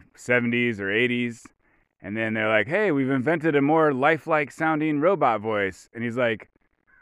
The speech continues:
"Yeah, but no, this is my voice. People hear this voice,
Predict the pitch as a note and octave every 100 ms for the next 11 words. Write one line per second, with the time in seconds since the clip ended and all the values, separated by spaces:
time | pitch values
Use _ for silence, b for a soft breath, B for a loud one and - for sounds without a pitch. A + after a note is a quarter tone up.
0 | b E3 C#3 G#2+ C#3+ A#2+ A#2 D3+ D3+ B2+
1 | C#3 C#3+ A#2+ D#3+ A2+ D#2 - C3 C3+ C#3
2 | B2+ D3 C3+ A2 B2+ C3+ A#2+